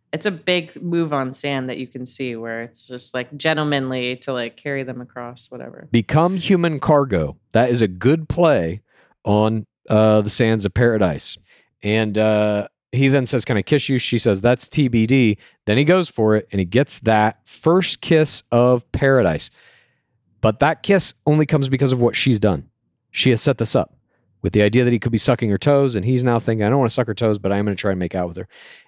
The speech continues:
Speaker 2: It, it has, it's opened the gap in his mind that there is some kind of physical chemistry. The toe sucking conversation is a soft chemistry play.
Speaker 1: Yeah, she's basically saying, "You can kiss me." It also is, I mean,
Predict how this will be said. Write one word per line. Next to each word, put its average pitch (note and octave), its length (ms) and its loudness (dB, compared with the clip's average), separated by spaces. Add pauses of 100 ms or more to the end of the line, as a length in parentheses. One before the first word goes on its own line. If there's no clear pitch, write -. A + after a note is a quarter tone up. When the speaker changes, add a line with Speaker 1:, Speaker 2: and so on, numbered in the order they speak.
(100)
Speaker 2:
It, F#2 220 -4 (100)
it F#2+ 200 -2
has, F2+ 300 -4 (300)
it's - 280 -4
opened E3+ 360 2
the B2+ 60 0
gap B2+ 380 0
in G#2+ 80 0
his A#2 180 2
mind A2 540 0 (320)
that F#2 120 -4
there G#2+ 180 2
is G2+ 100 -2
some A2+ 180 -4
kind A2 160 -2
of F#2+ 60 -6
physical F#2 360 -4
chemistry. D#2+ 500 -6 (260)
The - 80 -14
toe D3 200 2
sucking E3 300 0
conversation B2+ 720 2
is A2 160 0
a G2 40 0
soft A#2 380 2
chemistry G2+ 420 0
play. D#2 280 -2 (200)
Speaker 1:
Yeah, D#3 300 -4
she's G3 280 -4
basically F#3 460 -2
saying, E3 320 -2
"You D3 120 -4
can D3 200 -6
kiss C3+ 420 -6
me." A#2+ 300 -16 (280)
It F#3+ 140 0
also F#3 500 -2
is, D#3 680 -2
I D3+ 80 -2
mean, C#3+ 560 -4